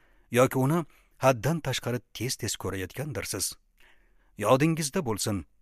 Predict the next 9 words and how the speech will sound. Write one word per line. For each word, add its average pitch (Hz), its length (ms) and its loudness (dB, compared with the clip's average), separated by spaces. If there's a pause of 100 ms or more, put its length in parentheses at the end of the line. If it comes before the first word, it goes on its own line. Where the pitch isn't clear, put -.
(580)
xuddi 165 400 2
Iso 147 320 4
kabi 127 340 0
bo'lishning 113 500 -2
siri 170 320 0 (640)
bu 98 220 2
unga 113 340 0
ko'z - 340 -6
tikishdir. - 460 -4